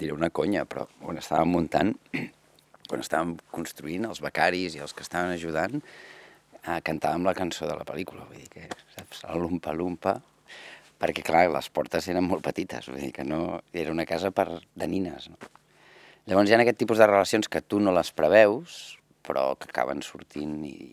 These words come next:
i són... I el món del cinema per mi és, és bàsic, vull dir, és, és un tema principal. La lectura i els, la narrativa i el cine són dos coses que, que ut-, a més a més utilitzo molt. També m'agraden molt les pel·lícules,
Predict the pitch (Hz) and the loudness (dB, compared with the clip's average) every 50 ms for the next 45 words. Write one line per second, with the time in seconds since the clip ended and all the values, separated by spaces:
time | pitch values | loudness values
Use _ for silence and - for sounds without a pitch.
0 | - - - - - 69 67 64 - - _ 85 87 82 82 82 90 95 98 95 | -18 -16 -16 -12 -10 -10 -10 -10 -12 -14 _ 0 4 4 4 6 4 2 2 0
1 | - - 101 98 101 101 95 92 87 82 90 92 95 95 95 82 - - - - | 0 0 0 2 2 2 2 0 -2 -2 -2 -2 -2 -2 -4 -6 -8 -10 -12 -14
2 | - - _ _ _ _ _ _ _ _ _ _ _ _ - 82 78 76 76 76 | -14 -18 _ _ _ _ _ _ _ _ _ _ _ _ -20 -18 -18 -16 -10 -6
3 | 67 58 - 80 80 69 - - - - _ _ _ - - - - - - - | -6 -6 -4 -6 -10 -10 -10 -16 -20 -20 _ _ _ -20 -20 -20 -20 -20 -20 -20
4 | - - - _ _ _ _ _ _ - _ _ _ _ _ _ _ _ _ _ | -20 -20 -20 _ _ _ _ _ _ -20 _ _ _ _ _ _ _ _ _ _
5 | _ _ _ _ _ _ _ _ _ _ 73 71 71 67 64 65 64 67 71 - | _ _ _ _ _ _ _ _ _ _ -16 -12 -12 -10 -10 -8 -8 -8 -10 -10
6 | - _ _ _ _ _ _ - 73 - - - - - - 53 65 64 - _ | -12 _ _ _ _ _ _ -12 -12 -10 -12 -14 -14 -10 -8 -8 -8 -8 -10 _
7 | _ 76 76 73 71 71 - _ - 98 95 101 104 104 98 87 78 76 78 78 | _ 0 2 2 2 0 -2 _ -4 0 2 4 4 4 2 0 -2 -6 -8 -10
8 | - - - - - _ 87 82 80 80 80 78 82 - - 98 98 101 98 98 | -12 -12 -12 -14 -14 _ -6 -4 0 0 0 0 -2 -6 -6 -4 -4 -2 -2 -2
9 | 90 87 - - - 95 92 95 95 92 90 - - 82 82 82 82 78 - - | -2 -4 -6 -8 -6 -4 -4 -4 -4 -4 -6 -8 -10 -10 -8 -8 -8 -8 -10 -12
10 | - 76 73 71 - 78 - - - - - - - - - _ _ _ _ _ | -14 -14 -14 -14 -14 -14 -14 -16 -16 -18 -18 -18 -18 -18 -20 _ _ _ _ _
11 | _ _ _ - - - - - _ _ - 87 90 87 - 87 85 85 80 85 | _ _ _ -20 -20 -20 -20 -20 _ _ 2 2 2 2 -2 -4 -4 -2 0 0
12 | 92 95 101 95 - 85 82 80 - 73 71 71 65 64 64 - - _ _ _ | 0 0 -2 -4 -4 -6 -6 -6 -8 -10 -10 -8 -8 -10 -12 -14 -20 _ _ _
13 | _ _ _ _ _ _ _ _ _ _ _ _ _ _ _ - - 87 87 87 | _ _ _ _ _ _ _ _ _ _ _ _ _ _ _ -8 -4 -2 0 2
14 | 87 90 87 87 90 90 90 92 92 95 95 92 87 - 90 92 87 - 98 - | 2 2 2 4 2 2 4 2 4 4 2 2 0 -2 -4 -4 -2 -2 -4 -4
15 | - | -4